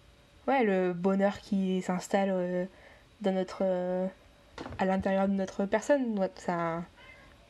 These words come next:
ça se ressent, euh, dans tout le corps entier, je trouve. Euh, c'est, c'est hyper fort et ça fait peur au départ un peu quand même, même si tout à l'heure je disais que j'avais pas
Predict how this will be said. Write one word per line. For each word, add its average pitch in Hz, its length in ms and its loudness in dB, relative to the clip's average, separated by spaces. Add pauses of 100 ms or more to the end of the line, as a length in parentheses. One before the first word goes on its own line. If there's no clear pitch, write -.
(420)
ça 185 360 0
se - 160 -10
ressent, 196 460 0
euh, 185 260 0
dans 185 140 -2
tout - 160 -4
le - 80 -8
corps 196 200 0
entier, 196 240 -2
je 269 80 -6
trouve. 208 280 -4
Euh, 190 240 0
c'est, 180 420 -2 (720)
c'est - 160 0
hyper 208 320 2
fort 277 340 4 (160)
et 208 60 -2
ça 196 160 0
fait 196 520 0
peur 285 360 2
au 208 100 0
départ 202 300 0
un 190 80 0
peu 196 140 -4
quand 196 120 0
même, 190 180 0
même 190 160 0
si - 160 -6
tout - 120 -4
à 202 40 0
l'heure 214 180 0
je 220 60 -8
disais 214 180 2
que 208 60 0
j'avais 190 140 0
pas 190 320 0